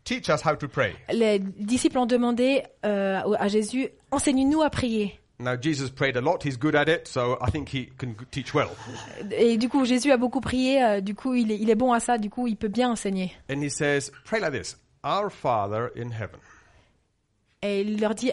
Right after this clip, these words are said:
Speaker 2: euh, priez comme ça, Notre Père qui es aux cieux.
Speaker 1: Muslims don't pray that way, they pray to God.
Speaker 2: Les mu-, les musulmans, euh, euh, ne prient pas au Père, ils prient à Dieu.
Speaker 1: They can't see God as Father.
Speaker 2: Ils ne voient pas Dieu comme leur Père.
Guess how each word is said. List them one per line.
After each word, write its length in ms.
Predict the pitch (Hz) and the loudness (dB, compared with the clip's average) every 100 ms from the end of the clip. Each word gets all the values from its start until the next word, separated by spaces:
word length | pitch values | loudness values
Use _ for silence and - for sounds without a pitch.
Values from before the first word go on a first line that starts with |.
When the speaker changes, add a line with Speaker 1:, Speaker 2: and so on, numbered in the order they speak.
| - | 0
Speaker 2:
euh, 260 | 208 196 | -2 -2
priez 300 | 196 - 277 | -4 0 0
comme 160 | 247 226 | 0 -4
ça, 300 | - 190 - | -4 -6 -6
Notre 460 | 214 220 240 - 247 | -4 0 0 -2 -6
Père 360 | 262 262 247 - | -2 -4 -4 -10
qui 180 | 247 | -6
es 120 | 233 220 | -4 -4
aux 60 | |
cieux. 280 | 214 - 190 - _ _ _ _ _ _ _ _ _ _ _ _ _ _ - | -8 -10 -12 -12 _ _ _ _ _ _ _ _ _ _ _ _ _ _ -10
Speaker 1:
Muslims 460 | 131 175 117 98 | -6 -4 -6 -8
don't 160 | 95 104 | -8 -10
pray 200 | - 107 | -8 -8
that 160 | 98 82 | -8 -6
way, 160 | 107 | -6
they 160 | 120 120 | -4 -6
pray 280 | 117 127 104 | -4 -6 -6
to 100 | 113 | -8
God. 320 | 113 131 82 - - - - _ _ _ _ | -4 -4 -6 -14 -20 -20 -20 _ _ _ _
Speaker 2:
Les 320 | - 196 208 208 | -8 -2 0 2
mu-, 240 | 226 226 - | 0 -4 -4
les 160 | 214 | -2
musulmans, 640 | 220 233 240 233 247 254 - | 0 0 0 0 0 -2 -2
euh, 600 | 214 202 202 202 196 196 - - _ _ _ _ _ _ _ _ _ - | -2 -2 -2 -4 -6 -8 -10 -18 _ _ _ _ _ _ _ _ _ -6
euh, 80 | 214 - | -6 -2
ne 100 | 233 | -2
prient 200 | 226 233 | -2 -4
pas 200 | 208 214 | -2 -2
au 60 | 214 | 0
Père, 180 | 247 247 | 0 -2
ils 80 | 226 | -2
prient 240 | - 208 | -6 -6
à 100 | 196 | -6
Dieu. 260 | 190 220 190 _ _ _ | -4 -6 -6 _ _ _
Speaker 1:
They 160 | 131 147 | -2 -2
can't 280 | 156 151 - | 0 -2 -2
see 260 | - 147 | -6 -4
God 280 | 117 139 123 | -2 -2 -2
as 120 | 104 | -4
Father. 340 | - 147 123 78 - - - | 0 0 0 -4 -16 -18 -6
Speaker 2:
Ils 200 | 226 214 | -2 -2
ne 120 | 214 | -2
voient 240 | 220 208 | -2 -2
pas 180 | 214 233 | 0 -2
Dieu 200 | 214 233 | -2 -4
comme 200 | 226 208 | -4 -4
leur 140 | 202 | -4
Père. 240 | - 208 | -4 -6